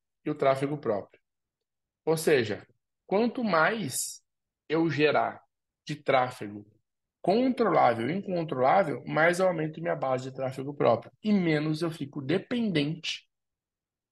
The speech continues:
de ads e de outros canais, né? É o livro do dot com Secrets, que o Rivaldo colocou, do Russell Brunson. E ele fala uma coisa bem legal. Ele fala assim, "Eu gosto do tráfego pago.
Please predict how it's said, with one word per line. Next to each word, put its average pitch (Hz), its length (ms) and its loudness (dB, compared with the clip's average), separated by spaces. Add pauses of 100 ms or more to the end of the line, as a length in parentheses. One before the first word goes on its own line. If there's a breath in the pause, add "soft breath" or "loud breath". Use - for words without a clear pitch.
(120)
de 131 260 0
ads 131 300 4
e 123 80 -4
de 123 100 -4
outros 120 220 -2
canais, - 580 -2
né? - 320 -2 (240)
É 110 60 2
o 113 80 6
livro 135 280 4
do 139 320 2
dot 139 360 2
com 160 160 -2
Secrets, 160 500 -6
que - 80 -12
o 117 40 -6
Rivaldo 117 400 0
colocou, 117 440 -4
do 117 160 -4
Russell 120 340 0
Brunson. 120 500 0 (520)
E 123 80 4
ele 139 120 4
fala 135 200 6
uma 143 100 2
coisa 135 200 0
bem 135 140 0
legal. 139 280 0
Ele 117 100 -4
fala 131 200 -2
assim, 131 220 -8
"Eu 131 80 -6
gosto 147 420 -2
do 160 80 -2
tráfego 139 420 -4
pago. 107 340 -6